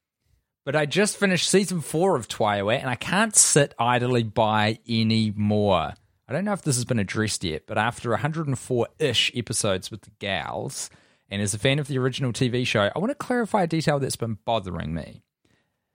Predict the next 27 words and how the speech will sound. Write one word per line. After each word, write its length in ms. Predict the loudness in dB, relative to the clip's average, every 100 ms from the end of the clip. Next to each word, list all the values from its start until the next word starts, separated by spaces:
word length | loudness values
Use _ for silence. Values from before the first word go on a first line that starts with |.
| _
Michael 400 | 0 0 0 -4
Patrick 500 | 2 0 2 -2 -2
King 340 | 0 2 2 0
is 180 | 0 2
not 520 | 2 4 4 2 -8
the 100 | -6
original 380 | -2 0 0 -4
creator 400 | -2 0 0 0
of 140 | -4 -6
the 100 | -8
Sex 300 | -6 -6 -4
and 80 |
the 40 | -4
City 220 | -4 -4
T 140 | -4
V 160 | -4 -4
show. 360 | -4 -4 -6 -10 -14
In 80 | -4
fact, 400 | -2 -2 -4 -16 _
he 40 |
wasn't 320 | -2 0 2 0
even 160 | -2
attached 360 | -2 -2 -2 -4
to 60 |
the 60 | -6
project 500 | -2 -2 -2 -4 -4 -2
at 200 | -2